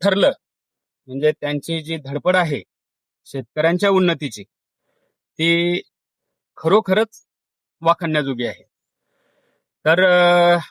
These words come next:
गणेश भाऊ, आपण किती एकर क्षेत्रावर, अ,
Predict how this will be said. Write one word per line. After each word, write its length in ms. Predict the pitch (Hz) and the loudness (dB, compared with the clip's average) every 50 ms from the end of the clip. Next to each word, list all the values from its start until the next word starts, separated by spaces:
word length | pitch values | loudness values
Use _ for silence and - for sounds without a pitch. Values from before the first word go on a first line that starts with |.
| _ _ _ - | _ _ _ -4
गणेश 220 | 151 185 233 226 180 | -2 0 0 0 0
भाऊ, 200 | 170 160 123 107 _ _ _ _ _ _ _ _ _ _ _ _ _ _ _ _ _ _ _ _ _ - | 0 -2 -2 -4 _ _ _ _ _ _ _ _ _ _ _ _ _ _ _ _ _ _ _ _ _ -8
आपण 480 | - 147 - - 202 202 214 220 226 - - _ _ _ _ _ - | -8 -6 -2 -2 -2 0 0 -2 -4 -6 -10 _ _ _ _ _ -10
किती 220 | - 170 - 208 196 | -10 -8 -4 -2 -4
एकर 220 | 196 - 214 202 | -4 -4 -8 -14
क्षेत्रावर, 460 | 196 - 151 120 - 143 147 160 165 - _ _ _ _ _ | -12 -14 -14 -10 -8 -6 -6 -6 -6 -10 _ _ _ _ _
अ, 140 | 160 156 143 | -12 -10 -8